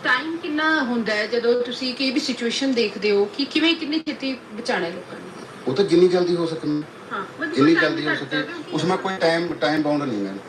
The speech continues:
Speaker 1: ਹਾਂ।
Speaker 2: ਉਸਮੇ ਤਾਂ ਜਿੰਨੀ ਜਲਦੀ ਤੁਸੀਂ ਫਸਟ ਏਡ ਦੇ ਕੇ ਉਹਨਾਂ ਨੂੰ, ਅਹ, ਉੱਥੇ ਪਹੁੰਚਾ ਸਕੋ ਹਸਪੀਟਲ ਜਾਂ ਡਾਕਟਰ ਕੇ ਪਾਸ, ਤੋ ਉਤਨਾ ਜਲਦੀ ਹੋ, ਹਮ, ਅਹ, ਉਤਨੀ ਜਲਦੀ ਕਰਤੇ ਹੈਂ।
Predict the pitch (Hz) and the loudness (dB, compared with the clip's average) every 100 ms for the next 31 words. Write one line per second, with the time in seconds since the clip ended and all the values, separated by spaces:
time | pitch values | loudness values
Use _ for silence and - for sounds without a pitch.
0 | - 220 - - 143 139 180 180 143 143 | -14 -14 -14 -10 -2 4 4 4 2 4
1 | 170 - 147 143 147 139 151 151 151 135 | 4 2 0 0 -2 -2 2 4 2 0
2 | - 131 127 147 120 113 107 120 147 - | -2 -4 -2 -4 -2 -4 -2 -2 -4 -6
3 | - - 135 156 165 160 160 151 135 131 | -16 -2 6 6 6 0 -2 -2 0 0
4 | 123 117 117 139 - - 127 120 117 117 | 0 -4 -4 -4 -4 -6 -4 0 0 0
5 | - - 127 131 - - 120 117 113 - | -2 -2 0 -2 -6 0 0 0 -4 -4
6 | - - - - 135 131 120 - 120 120 | -12 -16 -6 2 4 4 0 -2 -6 -2
7 | 123 139 - - - - 127 127 123 123 | -2 -4 -10 -18 -10 -2 0 2 2 2
8 | 113 139 170 175 139 123 113 104 - - | 0 -2 2 2 2 -2 -2 -6 -12 -16
9 | - - - - - 117 113 110 117 110 | -16 -16 -14 -12 -4 -2 0 -2 0 0
10 | 107 101 123 139 123 113 - 87 - | -2 -2 0 2 2 0 -4 -10 -12